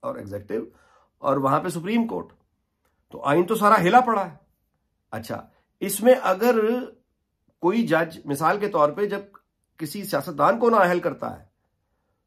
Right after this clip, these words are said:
तो वो सियासतदान, रिटायरमेंट नहीं होती है उसकी। नवाज शरीफ को नाअहल कर दिया गया, पहले भी किया गया था, कोई फर्क नहीं पड़ा। जैसे ही वो सरकार से जो, यानी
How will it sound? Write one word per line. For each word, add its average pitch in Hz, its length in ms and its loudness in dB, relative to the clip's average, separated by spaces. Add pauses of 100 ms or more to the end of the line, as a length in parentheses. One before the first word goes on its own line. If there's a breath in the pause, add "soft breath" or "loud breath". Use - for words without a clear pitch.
(160)
तो 180 80 -2
वो 202 320 2
सियासतदान, 214 760 0
रिटायरमेंट 226 640 2
नहीं 285 140 2
होती 247 280 2
है 226 60 0
उसकी। 160 380 -4
नवाज 143 300 0
शरीफ 220 280 -8
को 220 140 0
नाअहल 185 320 -2
कर 190 160 -2
दिया 233 220 0
गया, 180 160 0
पहले 190 360 0
भी 277 120 -2
किया 247 260 2
गया 202 200 -2
था, - 340 -14 (540)
कोई 214 220 2
फर्क 240 260 2
नहीं 240 180 2
पड़ा। 170 340 -2 (240)
जैसे 165 300 -4
ही 233 160 -2
वो 226 120 0
सरकार 175 480 2
से 196 360 -2
जो, 170 340 -6
यानी 147 180 -4